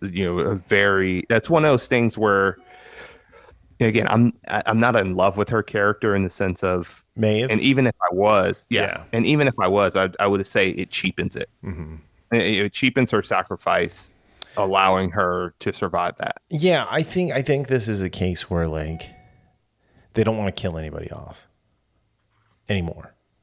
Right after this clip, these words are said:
Speaker 2: That they, or I guess they don't wanna kill any main characters off that they don't have to.
Speaker 1: Yeah, and, and again, I, I understand because I think there are sometimes shows and movies kill characters for the shock value.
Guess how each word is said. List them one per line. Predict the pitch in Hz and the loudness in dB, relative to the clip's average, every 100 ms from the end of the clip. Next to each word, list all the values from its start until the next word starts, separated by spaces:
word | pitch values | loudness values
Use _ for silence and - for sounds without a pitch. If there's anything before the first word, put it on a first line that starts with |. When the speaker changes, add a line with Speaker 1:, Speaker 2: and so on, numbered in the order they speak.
| _ | _
Speaker 2:
That | 92 104 | 0 2
they, | 117 | 2
or | 123 127 110 | 2 0 0
I | |
guess | 139 139 | 0 0
they | 139 | 0
don't | 123 | 0
wanna | 117 | -2
kill | 104 104 | -2 -2
any | 90 | 0
main | 87 85 85 | -2 -6 -8
characters | - - - - 50 | -8 -12 -12 -14 -12
off | 50 50 | -10 -10
that | - 80 | -12 -10
they | |
don't | 82 80 | -10 -8
have | - - - | -8 -10 -10
to. | - - - _ _ _ _ _ _ _ _ _ _ _ _ _ _ _ _ _ - | -16 -18 -20 _ _ _ _ _ _ _ _ _ _ _ _ _ _ _ _ _ -2
Speaker 1:
Yeah, | 107 - | 0 0
and, | 123 | 0
and | - 123 | 0 0
again, | 123 123 - | 2 2 2
I, | 110 110 | 2 2
I | 107 | 2
understand | 117 107 - 117 104 98 | 2 -2 -2 0 0 -2
because | 95 107 95 92 | -4 -2 0 -2
I | 98 | -4
think | 92 _ 104 98 | -4 _ -4 -2
there | - 98 | 0 0
are | 90 | 0
sometimes | - 98 98 101 92 92 - - _ _ _ _ _ _ _ | -2 -2 -2 -2 -2 -4 -8 -16 _ _ _ _ _ _ _
shows | - - 113 95 95 101 95 | -8 0 4 4 4 2 0
and | 92 | 0
movies | 92 92 92 85 - _ _ _ _ _ _ _ _ _ _ _ _ - | 0 -2 -6 -8 -10 _ _ _ _ _ _ _ _ _ _ _ _ -12
kill | - 120 | 2 2
characters | 104 123 98 - 101 | 2 2 0 0 -2
for | - | -4
the | 90 | -6
shock | 90 - - - | -4 -2 -2 -4
value. | - - - - | -6 -4 -6 -8